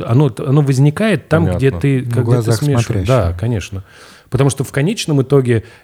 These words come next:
Speaker 1: э, типа, чёрный квадрат — это чёрный квадрат. Если ты
Speaker 2: А
Speaker 1: не
Speaker 2: вот,
Speaker 1: знаешь
Speaker 2: вот
Speaker 1: контекст
Speaker 2: т-, второй всплыл.
Speaker 1: Да, да, да, да.
Speaker 2: Современное искусство. А чёрный квадрат?
Speaker 1: Нет, это просто идеальный пример контекста. Если не знать,
Speaker 2: <laughs>
Speaker 1: что это триптих,
Speaker 2: Да.
Speaker 1: да, что там есть чёрный крест ещё,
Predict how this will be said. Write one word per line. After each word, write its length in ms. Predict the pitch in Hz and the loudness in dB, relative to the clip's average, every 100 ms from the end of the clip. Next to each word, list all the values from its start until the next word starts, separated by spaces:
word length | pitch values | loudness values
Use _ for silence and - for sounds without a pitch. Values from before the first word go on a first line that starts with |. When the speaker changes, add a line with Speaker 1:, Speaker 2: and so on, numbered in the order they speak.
| - | -10
Speaker 1:
э, 340 | 120 110 107 | -4 0 -2
типа, 260 | 101 110 107 | -2 -4 -4
чёрный 300 | - 131 123 | -2 0 -2
квадрат — 420 | - 120 135 135 | -2 -2 0 -2
это 140 | 110 - | -6 -10
чёрный 300 | - 113 110 | -6 -4 -2
квадрат. 420 | 113 120 120 87 | -2 -2 0 -2
Если 160 | 90 - | -6 -6
ты 60 | 95 | -2
Speaker 2:
А 40 | |
Speaker 1:
не 40 | 104 | 0
Speaker 2:
вот, 80 | 117 | 2
Speaker 1:
знаешь 180 | 127 101 | 0 2
Speaker 2:
вот 100 | 113 | 2
Speaker 1:
контекст 420 | 117 160 180 - | 0 -2 -4 -6
Speaker 2:
т-, 80 | 110 | -10
второй 540 | 110 - 110 107 90 | -10 -4 -2 0 -2
всплыл. 320 | 90 - - 101 | -4 -10 -4 0
Speaker 1:
Да, 200 | 135 101 | 0 0
да, 180 | 113 110 | -2 -2
да, 180 | 107 | -2
да. 180 | 95 98 | -2 -6
Speaker 2:
Современное 540 | 90 98 104 107 110 101 | -6 -4 -2 0 0 -2
искусство. 420 | - 107 - - | -2 -6 -6 -12
А 40 | 98 - | -16 -14
чёрный 460 | - 143 147 139 135 | -10 -8 -8 -8 -10
квадрат? 400 | 117 113 95 87 | -8 -8 -6 -2
Speaker 1:
Нет, 180 | 117 110 | -2 -2
это 140 | 107 | -6
просто 360 | 123 131 - 131 | -4 -4 -2 -4
идеальный 380 | 120 131 131 120 | 0 2 2 0
пример 320 | 110 117 120 | 0 2 0
контекста. 640 | - 110 107 110 - - | 0 -2 0 -2 -4 -8
Если 200 | 92 - | -6 -2
не 160 | 110 117 | 0 0
знать, 360 | 110 170 208 - | 0 0 0 -6
Speaker 2:
<laughs> 40 | |
Speaker 1:
что 200 | - - | -6 -2
это 160 | 110 - | -2 -2
триптих, 720 | - 107 - - 92 82 - | -2 -4 -4 -4 -2 -2 -4
Speaker 2:
Да. 140 | 107 113 | 0 0
Speaker 1:
да, 60 | |
что 200 | 104 - | -2 -8
там 220 | 92 98 92 | -6 -4 -2
есть 220 | 90 - | -4 -8
чёрный 300 | - 101 95 | -6 -4 -4
крест 460 | - 87 92 - - | -4 -4 -4 -4 -10
ещё, 400 | 82 - 87 | -12 -10 -10